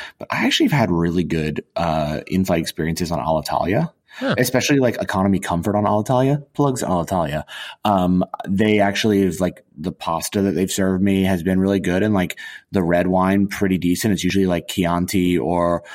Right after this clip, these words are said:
Speaker 1: like, Montepulciano d'Abruzzo, and, like,
Speaker 2: Mm-hmm.
Speaker 1: it's pretty good. And, like, usually it's, like, a, the pasta is usually, like, a, you know, ziti and a tomato sauce or something. And it's been a pretty, pretty good pairing.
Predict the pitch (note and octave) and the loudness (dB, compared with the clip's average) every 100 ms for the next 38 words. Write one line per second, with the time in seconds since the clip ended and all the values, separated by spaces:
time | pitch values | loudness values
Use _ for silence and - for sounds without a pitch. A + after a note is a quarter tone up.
0 | - - - F#2 E2+ - F2 F#2 - G2 | -20 -14 -2 -2 -2 -6 -2 -2 -2 -2
1 | F2+ F2+ F2+ D#2+ F2 F2+ - G#2+ A2 F#2 | 0 0 -2 -2 -2 -2 0 2 2 2
2 | F#2 F#2 C#3+ A3 - - - G#2 G2+ G#2+ | 2 0 0 -2 -6 -16 -6 0 2 4
3 | G#2+ G#2+ G#2+ G#2+ G2+ F#2+ G2+ D3+ B2+ F#2+ | 4 4 4 2 0 0 2 2 2 2
4 | F#2 F2+ F#2 - _ - - G#2+ A#2+ B2 | 0 0 -4 -10 _ -14 -4 0 2 2
5 | B2 A2+ G2+ F#2+ F2+ E2+ G2+ F#2 G2+ F2+ | 2 0 0 2 2 0 -2 -2 -2 -4
6 | F#2 F#2 F2+ E2+ F#2+ F2 D#2+ - - - | -2 -2 0 0 0 0 -2 -4 -14 -20
7 | - F#2+ F#2+ G#2+ G2+ G2 F#2+ F#2 F2+ G#2 | -10 -2 2 2 2 2 0 0 2 2
8 | A#2 A2 A#2 B2+ B2+ G2+ F#2 G2 - - | 2 0 0 0 0 0 0 -4 -4 -4
9 | G2+ G2 F#2+ - G#2+ F#2 F#2 - F2+ F#2+ | 0 2 0 -2 -2 0 -2 -4 -2 0
10 | A#2+ D3 | -2 -2